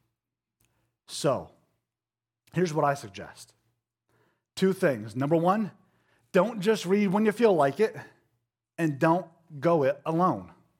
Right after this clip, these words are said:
Don't just read when you feel like it, and don't go it alone. You've heard the expression, "What gets scheduled gets done."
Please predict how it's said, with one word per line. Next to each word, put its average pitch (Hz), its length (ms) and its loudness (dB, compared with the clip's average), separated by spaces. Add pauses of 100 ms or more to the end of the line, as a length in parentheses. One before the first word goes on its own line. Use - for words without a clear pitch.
(760)
Don't 185 240 0
just 214 220 0
read 196 240 0
when 220 140 0
you 262 40 2
feel 185 220 2
like 131 240 -2
it, 214 180 -2 (640)
and 151 260 -4
don't 160 300 0 (260)
go 127 220 2
it 139 200 -2
alone. 156 440 0 (1300)
You've 208 200 0
heard 220 160 2
the 208 80 2
expression, 190 500 0
"What 190 180 0
gets 180 200 -4
scheduled 160 400 -2
gets 139 240 -4
done." 98 260 -8